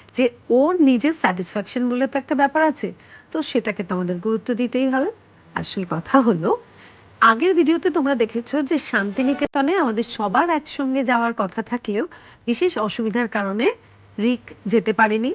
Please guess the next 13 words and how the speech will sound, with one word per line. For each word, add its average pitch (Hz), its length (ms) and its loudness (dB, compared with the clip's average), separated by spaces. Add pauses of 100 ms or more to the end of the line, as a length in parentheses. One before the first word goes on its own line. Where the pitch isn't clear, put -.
আর 320 160 4
তার 370 180 6
জন্য 339 140 6 (120)
যথারীতি 311 460 4
তার 302 180 4
ঠাম্মাও 285 320 6 (100)
স্যাক্রিফাইস 262 440 0 (100)
করেছে, 247 280 0 (500)
সেও 320 180 2 (100)
যায়নি। 247 320 4 (580)
Actually, 311 560 6 (560)
ফার্স্ট 359 360 8 (640)
লেক্স 311 240 6